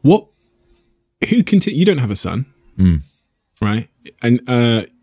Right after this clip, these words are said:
Speaker 1: I'm wondering who continues the family business if you were to go down that route. Is it
Speaker 2: No,
Speaker 1: one
Speaker 2: well,
Speaker 1: of your
Speaker 2: that's, that's a
Speaker 1: daughters?
Speaker 2: good point because that is the, the, the conversation,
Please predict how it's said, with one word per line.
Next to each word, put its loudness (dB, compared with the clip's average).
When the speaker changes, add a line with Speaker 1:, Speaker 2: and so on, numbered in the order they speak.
Speaker 1:
I'm 4
wondering 6
who 4
continues 4
the -6
family 0
business -4
if -6
you 4
were 2
to -4
go 0
down -2
that -6
route. -2
Is -2
it -2
Speaker 2:
No, 2
Speaker 1:
one 4
Speaker 2:
well, 6
Speaker 1:
of 6
your 4
Speaker 2:
that's, 6
that's 4
a 6
Speaker 1:
daughters? 2
Speaker 2:
good 2
point 0
because 0
that 0
is 0
the, -4
the, -2
the -2
conversation, 0